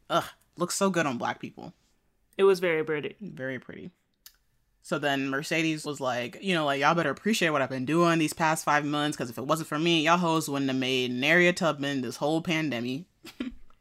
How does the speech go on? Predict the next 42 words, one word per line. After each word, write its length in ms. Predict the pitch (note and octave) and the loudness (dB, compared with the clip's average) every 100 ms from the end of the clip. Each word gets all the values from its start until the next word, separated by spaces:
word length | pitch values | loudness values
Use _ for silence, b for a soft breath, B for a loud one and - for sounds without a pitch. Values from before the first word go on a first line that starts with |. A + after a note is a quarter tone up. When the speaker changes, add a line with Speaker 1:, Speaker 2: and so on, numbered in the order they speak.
| - | -2
Speaker 2:
Oh, 180 | F#3 F#3+ | 6 6
and 180 | F#3 G3 | 6 8
why 160 | A3 | 8
Big 200 | A3+ G#3+ | 10 6
L 180 | F#3+ F3+ | 6 4
in 120 | E3+ F3+ | 2 0
the 60 | |
corner 260 | F3 F#3+ F3 | -2 -4 -2
wiping 280 | E3+ E3+ F3+ | -2 -2 -4
his 120 | E3+ | -6
mouth 260 | D#3+ D#3 E3+ | -2 -2 -4
with 100 | D#3+ | -8
the 60 | D#3+ | -6
mask? 400 | D#3 D3+ D#3+ - B B B B B B | -4 -4 -4 -6 B B B B B B
Speaker 1:
<laughs> 60 | - | -6
I 80 | C#3 | -4
was 180 | C#3+ | 6
Speaker 2:
I 40 | A3 | 8
was 60 | C4 | 10
like, 100 | B3 | 8
"That's 180 | A#3+ | 6
so 160 | C3+ G3 | 8 6
Speaker 1:
screaming. 60 | F3+ | 6
Speaker 2:
real." 280 | F3 F3 F#3 - | 4 2 -2 -12
<laughs> 1500 | A3+ - - - - - - - - _ - - _ - _ | -10 -10 -12 -16 -18 -20 -20 -20 -20 _ -20 -20 _ -20 _
That's 200 | G3+ G3+ | 0 2
so 160 | G3 F3 | 0 0
real. 360 | E3 D#3+ E3 _ B B B | 0 -2 -6 _ B B B
I've 180 | A3 A3 | 12 12
done 160 | G#3 | 8
that 160 | F#3+ E3+ | 8 4
when 80 | F3+ | 4
I 80 | F3+ | 2
don't 120 | F3 | 2
have 100 | F3+ | 0
a 40 | |
napkin 340 | F3 D#3+ E3 D#3 | -2 -2 -4 -8
in 60 | |
the 60 | D#3 | -6
car. 260 | E3 D#3 | -4 -2
Speaker 1:
Oh, 200 | D3+ D3 | 0 0
no. 880 | C3+ B2 B2 B2+ B2 B2+ B2 G#2 F2 | -2 -2 0 0 0 -2 -4 -6 -8